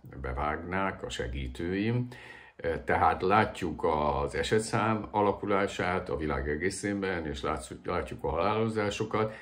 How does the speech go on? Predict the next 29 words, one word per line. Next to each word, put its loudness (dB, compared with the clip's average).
és -2
ha 6
ránéztek 2
erre 6
az 0
ábrára, 4
ez 6
bizony 4
folyamatos, 6
monoton 2
növekedést 0
mutat. -4
Igaz, 2
nem 4
lineáris, -4
már -6
lehet, -6
hogy -10
ennek -2
is -8
örülni -2
kell, -2
illetve, 2
hogy 4
ez 4
lineáris 2
és -2
nem 2
exponenciális, -2